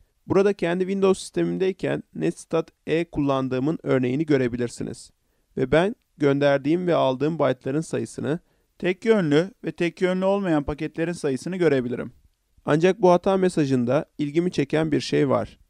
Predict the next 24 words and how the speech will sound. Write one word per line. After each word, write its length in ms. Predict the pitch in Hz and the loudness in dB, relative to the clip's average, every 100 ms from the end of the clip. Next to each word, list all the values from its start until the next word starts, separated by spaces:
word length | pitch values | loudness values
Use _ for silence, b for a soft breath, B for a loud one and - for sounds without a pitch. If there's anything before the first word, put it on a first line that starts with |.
| _ _ _ | _ _ _
Kablosuz 440 | 170 180 196 196 | 2 6 4 4
ağım 240 | 170 185 185 | 2 2 2
üzerinden 480 | 156 135 123 139 | 4 4 2 0
hatalar 520 | 175 147 - 151 165 175 | -2 -4 0 2 2 2
gördüğümde 720 | 151 131 113 110 107 131 185 _ _ _ | 6 6 4 0 0 -2 -2 _ _ _
bu 120 | 180 | 0
bana 320 | 175 151 156 - _ - | 2 2 2 -2 _ 0
almayı 400 | 139 139 160 175 | 2 4 4 4
umut 280 | 165 147 | 2 0
ettiğim 400 | 131 123 - 151 | -2 -6 -4 -4
kadar 320 | 165 127 127 151 - | -2 -2 -2 -2 -2
fazla 300 | 135 135 165 | 0 0 -2
trafiği 420 | - 131 - 151 | -4 -6 -2 0
alamayacağımı 640 | 147 151 135 120 117 127 | 2 2 2 0 -2 -2
söylüyor. 640 | 165 156 120 113 - - _ _ _ _ _ _ - | 0 2 2 0 -2 -6 _ _ _ _ _ _ 0
Burada 260 | 190 190 | 2 4
bunun 140 | 180 196 | 4 2
sadece 360 | - 196 190 | 4 2 2
kablosuz 520 | 180 185 180 180 - 147 | 0 0 0 0 0 2
bağlantı 380 | 147 147 156 | 4 4 2
olmasından 560 | 165 147 131 - 139 156 | 2 2 -2 -2 -2 0
dolayı 380 | 127 117 107 165 _ _ _ | -2 -2 -2 -4 _ _ _
hatalar 460 | - 139 135 143 170 | -6 0 2 4 2
olabilir. 540 | 139 117 110 - - | 2 0 -4 -10 -14